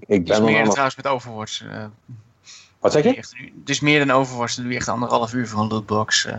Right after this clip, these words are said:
Speaker 2: dus op zich, dat is dan wel net op zich.
Speaker 1: Nee, eh,
Speaker 2: Tien minuten, zei je toch?
Speaker 1: per potje, hè?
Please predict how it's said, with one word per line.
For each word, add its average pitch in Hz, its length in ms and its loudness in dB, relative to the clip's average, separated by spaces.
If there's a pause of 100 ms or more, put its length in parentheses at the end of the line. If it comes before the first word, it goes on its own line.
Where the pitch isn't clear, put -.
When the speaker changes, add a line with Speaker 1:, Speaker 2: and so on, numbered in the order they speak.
(100)
Speaker 2:
dus 107 240 -8
op - 80 -12
zich, 113 180 -10
dat - 160 0
is - 60 -6
dan 107 200 -4
wel 110 120 -4
net 113 400 -4
op - 120 -8
zich. - 240 -8 (480)
Speaker 1:
Nee, 151 340 2
eh, 131 260 2 (1000)
Speaker 2:
Tien 143 160 -4
minuten, 151 220 -2
zei 139 140 2
je 143 60 -4
toch? 214 160 -10 (600)
Speaker 1:
per - 180 2
potje, 190 300 2
hè? 113 200 2